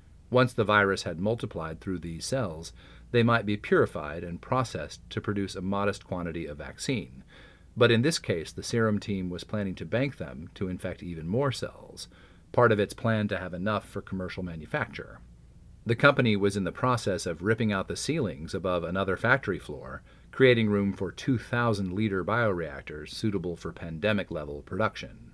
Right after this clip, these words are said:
The Oxford team published promising data in a July article in The Lancet, showing its vaccine produced an immune response in almost everyone who received it in early tests.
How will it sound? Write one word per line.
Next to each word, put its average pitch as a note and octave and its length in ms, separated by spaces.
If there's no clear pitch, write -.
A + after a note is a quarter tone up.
The A#2 120
Oxford D3+ 440
team A#2 300
published G#2 420
promising A2+ 480
data F2+ 380
in F2 80
a F2 80
July F#2 320
article F2 460
in D#2 80
The D2 100
Lancet, F#2+ 540
showing B2+ 380
its A2 120
vaccine A#2+ 540
produced G#2 340
an F#2+ 120
immune G#2+ 280
response E2 500
in G2 120
almost G#2 420
everyone G#2+ 460
who F#2 100
received B2+ 400
it - 140
in D2 140
early D3 260
tests. - 640